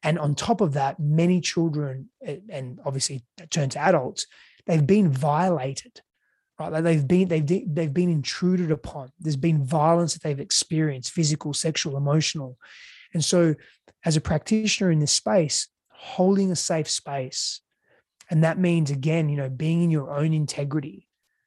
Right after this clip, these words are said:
trusting yourself, showing up in truth to your clients, being a safe place for them to express without judgment, to meet them with compassion. That can be one of the greatest gifts that we give any of our clients.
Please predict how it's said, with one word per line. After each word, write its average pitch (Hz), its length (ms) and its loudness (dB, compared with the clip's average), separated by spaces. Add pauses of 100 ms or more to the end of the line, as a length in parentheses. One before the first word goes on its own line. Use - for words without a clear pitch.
(140)
trusting 170 500 0
yourself, 139 560 -4
showing 175 500 4
up 160 260 -2 (160)
in 151 160 -8
truth 147 540 -4 (120)
to - 120 -6
your 139 100 -2
clients, 139 680 -8 (440)
being 180 240 4
a 165 40 4
safe 170 420 0
place 160 380 -2
for - 100 -10
them 147 300 -2
to - 180 -8
express - 520 -2
without 151 360 0
judgment, 143 500 -2 (280)
to - 80 0
meet 160 300 4
them 175 120 2
with 156 180 0
compassion. 147 540 -4
That 147 120 -6
can 165 100 -2
be 175 80 2
one 170 160 2
of 156 60 0
the 151 60 -2
greatest 147 460 -4
gifts 151 260 -4
that 156 100 -8
we 143 120 -6
give 135 320 -4
any 160 220 0
of 143 100 0
our 127 140 -2
clients. - 560 -10